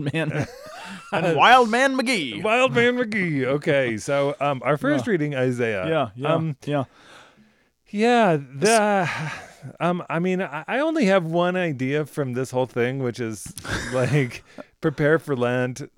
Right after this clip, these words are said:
Speaker 2: like, prayer, fasting, almsgiving. Which I have to say, it's tough when they're giving you the Lenten readings, like, pre-Lent. That's
Speaker 1: We're
Speaker 2: what
Speaker 1: pretty far out from Lent still, aren't we?
Speaker 2: We're, like, twenty days. Twenty days till
Speaker 1: That's
Speaker 2: Ash Wednesday?
Speaker 1: enough.
Speaker 2: That's like a,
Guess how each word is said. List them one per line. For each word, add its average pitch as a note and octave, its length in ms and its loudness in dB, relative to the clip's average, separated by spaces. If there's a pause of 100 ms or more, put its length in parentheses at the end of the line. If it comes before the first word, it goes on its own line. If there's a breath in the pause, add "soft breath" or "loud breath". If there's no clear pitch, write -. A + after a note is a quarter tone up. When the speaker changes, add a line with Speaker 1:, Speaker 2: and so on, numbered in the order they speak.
Speaker 2:
like, A#2 360 -2 (360)
prayer, C3 360 2
fasting, B2+ 420 2
almsgiving. A2+ 520 -2 (760 loud breath)
Which C4 240 0
I D#4 100 2
have C4 220 2
to B3+ 100 -2
say, A#3 220 6
it's D#3 320 -2 (100)
tough G3+ 360 0 (240 soft breath)
when F#3 180 4
they're F#3 140 2
giving F3+ 360 4
you D#3 340 0
the C#3 240 -6
Lenten D#3 500 -4
readings, D3+ 500 2
like, B2 240 -4
pre-Lent. D3 600 -4
That's F#3 300 2
Speaker 1:
We're C#4+ 60 0
Speaker 2:
what C#4+ 100 6
Speaker 1:
pretty G4 220 4
far G3 340 2
out F3 220 2
from B2+ 220 -2
Lent E4 240 -2
still, G#2 280 -4
aren't A#2 200 -4
we? F#4+ 200 -6
Speaker 2:
We're, F#3 320 -2
like, G3+ 220 -2
twenty D3+ 300 -4
days. D#3 380 -4 (260)
Twenty D3+ 240 -10
days D3+ 240 -2
till C#3+ 120 -2
Speaker 1:
That's A2+ 200 2
Speaker 2:
Ash - 60 -8
Wednesday? D3 380 -6 (120)
Speaker 1:
enough. C#3 520 0 (200)
Speaker 2:
That's E3 200 0
like C#4 180 0
a, G3 140 2